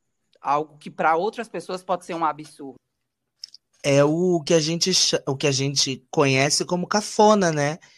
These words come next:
Speaker 2: A gente usa esse termo cafona pra definir aquilo que a gente não gosta, pra aquilo que a gente acha ultrajado, pra aquilo que a gente acha ridículo até. Mas o que é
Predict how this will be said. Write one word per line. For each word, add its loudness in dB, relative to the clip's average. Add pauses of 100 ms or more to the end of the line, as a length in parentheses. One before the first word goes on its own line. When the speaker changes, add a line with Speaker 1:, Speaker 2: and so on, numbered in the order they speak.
(300)
Speaker 2:
A -2
gente -4
usa -4
esse -8
termo -4
cafona -2
pra -2
definir 0
aquilo 0
que -2
a 4
gente 0
não 0
gosta, 4 (420)
pra -2
aquilo -4
que -4
a 2
gente -2
acha 2
ultrajado, 2
pra -6
aquilo -8
que -8
a -6
gente -4
acha 0
ridículo 0
até. 0 (420)
Mas 0
o -2
que -2
é 6